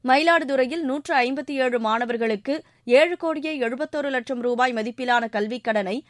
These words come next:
ஆட்சியர் திரு மகாபாரதி வழங்கினார். திருவள்ளூர் மாவட்டம் பள்ளிப்பட்டில் மூன்று பேரின் வங்கிக் கணக்குகளுக்கு மூன்று கோடி ரூபாய் செலுத்தப்பட்டது தொடர்பாக அவர்களிடம்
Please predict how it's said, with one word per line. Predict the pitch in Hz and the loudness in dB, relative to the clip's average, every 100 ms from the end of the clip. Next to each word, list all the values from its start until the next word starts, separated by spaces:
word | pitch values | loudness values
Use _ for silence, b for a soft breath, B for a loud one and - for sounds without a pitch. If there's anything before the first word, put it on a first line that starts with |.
| b - | b 2
ஆட்சியர் | 262 - 285 285 | 4 4 -4 -4
திரு | 269 240 | -4 -4
மகாபாரதி | 202 277 311 269 247 208 | -2 -2 0 2 0 0
வழங்கினார். | 190 190 202 220 220 - b b b b | -2 -2 -4 0 2 2 b b b b
திருவள்ளூர் | 320 349 359 349 320 | -2 0 0 0 0
மாவட்டம் | 285 269 262 262 | 0 0 -2 -4
பள்ளிப்பட்டில் | 240 233 247 247 220 302 | -2 -2 -4 -4 -4 -6
மூன்று | 269 220 311 349 | -4 -4 -4 -4
பேரின் | 302 269 277 254 | 0 0 0 0
வங்கிக் | 220 240 294 | 0 -2 -4
கணக்குகளுக்கு | 262 254 247 240 220 208 214 302 b b | -2 -2 -2 -2 -2 0 -2 -2 b b
மூன்று | 269 381 392 | -4 -4 -4
கோடி | 370 320 302 | -2 -2 -2
ரூபாய் | 269 262 277 277 | -4 0 -2 0
செலுத்தப்பட்டது | 247 277 302 269 254 226 | -4 -4 -6 -4 -2 -2
தொடர்பாக | 214 208 196 190 214 208 b b b | 0 0 2 0 2 -2 b b b
அவர்களிடம் | 214 233 226 226 254 | 0 2 0 0 0